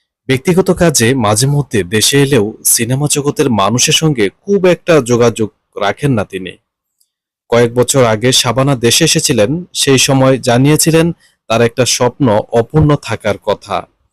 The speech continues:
যে ইচ্ছে পূরণ না হওয়া এখনো আফসোস করেন অভিন-, যে ইচ্ছা পূরণ না হওয়ায় এখনো আফসোস করেন এই অভিনেত্রী। শাবানা বলেন, "সুভাষ দত্ত আমাকে খুব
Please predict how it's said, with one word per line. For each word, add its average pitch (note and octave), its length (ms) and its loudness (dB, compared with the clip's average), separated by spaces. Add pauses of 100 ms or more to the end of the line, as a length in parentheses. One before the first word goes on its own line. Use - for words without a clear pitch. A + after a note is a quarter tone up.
(640)
যে D3 180 2
ইচ্ছে E3+ 340 2
পূরণ D#3+ 380 0
না D3+ 160 2
হওয়া D3+ 280 0
এখনো B2+ 440 0
আফসোস - 460 -4
করেন B2+ 400 0 (100)
অভিন-, A2+ 360 -2 (480)
যে C#3+ 200 2
ইচ্ছা D3+ 540 0
পূরণ C3+ 400 0
না A#2+ 260 -2
হওয়ায় C3 520 -2
এখনো F3 380 -2
আফসোস C#3 380 -2
করেন G#2+ 320 0
এই A2 260 0
অভিনেত্রী। G#2+ 760 -2 (840)
শাবানা B2 400 0
বলেন, A#2 520 0
"সুভাষ D3 480 0
দত্ত A#2+ 360 -2
আমাকে B2 400 -2
খুব - 300 -4